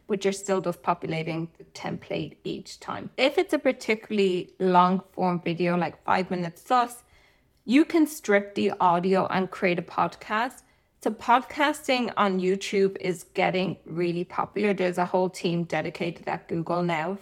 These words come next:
for video podcasts. So you can strip the audio from the video itself. Now, I use Hello Audio for my podcast, but if I recorded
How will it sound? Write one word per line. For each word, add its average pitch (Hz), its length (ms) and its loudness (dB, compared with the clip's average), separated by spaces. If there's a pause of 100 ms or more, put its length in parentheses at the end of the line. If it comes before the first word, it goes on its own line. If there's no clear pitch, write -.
for 170 420 2 (420)
video 185 360 4
podcasts. 220 880 -4 (420)
So - 120 0
you 226 380 2
can 269 220 0
strip 214 520 -4 (760)
the - 160 -10
audio 180 560 2 (1040)
from 226 260 2
the 220 80 2
video 196 360 2
itself. 190 360 0
Now, 185 220 0
I 214 120 4
use 247 380 -4
Hello 190 360 2
Audio 208 480 0 (200)
for 180 140 0
my 170 160 -2
podcast, 202 600 -2 (640)
but 196 320 4
if 202 160 0
I 240 180 6
recorded 214 760 2